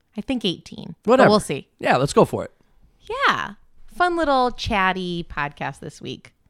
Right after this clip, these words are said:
Speaker 2: Yeah.
Speaker 1: Laid back.
Speaker 2: Yeah.
Speaker 1: You ready?
Speaker 2: Uh,
Speaker 1: Feel good?
Speaker 2: uh,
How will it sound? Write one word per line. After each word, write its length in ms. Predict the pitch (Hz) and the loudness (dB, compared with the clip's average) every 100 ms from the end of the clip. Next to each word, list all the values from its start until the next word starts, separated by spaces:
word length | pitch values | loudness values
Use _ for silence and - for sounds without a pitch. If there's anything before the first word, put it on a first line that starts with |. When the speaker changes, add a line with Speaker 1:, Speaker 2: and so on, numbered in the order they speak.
| _ _ _ - | _ _ _ -4
Speaker 2:
Yeah. 100 | 165 | 0
Speaker 1:
Laid 160 | 165 | 0
back. 420 | 151 131 - - - - - - _ _ _ _ | -2 -4 -6 -14 -20 -20 -20 -20 _ _ _ _
Speaker 2:
Yeah. 120 | 127 127 _ _ _ _ _ _ _ | -10 -10 _ _ _ _ _ _ _
Speaker 1:
You 100 | 170 | 2
ready? 360 | 190 294 381 _ _ _ _ _ _ | 4 4 -2 _ _ _ _ _ _
Speaker 2:
Uh, 480 | 110 110 107 104 101 104 _ _ _ _ _ | -4 0 0 0 -2 -6 _ _ _ _ _
Speaker 1:
Feel 160 | - 202 | -4 0
good? 280 | 196 285 - _ _ _ _ - | 2 2 0 _ _ _ _ -6
Speaker 2:
uh, 520 | 98 95 95 92 | -4 -2 -4 -6